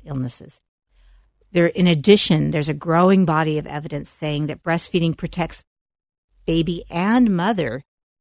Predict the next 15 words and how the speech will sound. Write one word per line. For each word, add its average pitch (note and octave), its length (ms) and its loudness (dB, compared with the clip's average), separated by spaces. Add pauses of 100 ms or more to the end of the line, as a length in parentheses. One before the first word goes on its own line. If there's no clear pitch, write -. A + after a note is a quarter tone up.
(360)
from E3 280 -2
later F3+ 300 2
development D#3+ 540 -4
of D3 100 -16
chronic E3 540 -4
disease. - 520 -18 (280)
So E3 260 -4
yes, D#3+ 400 -2
breastfeeding, E3+ 680 -4 (460)
um, D3 440 -6 (160)
is F3 160 -2
associated E3 640 -4
with D3 240 -10 (180)
lower E3+ 880 0 (920)
incidence E3 580 -2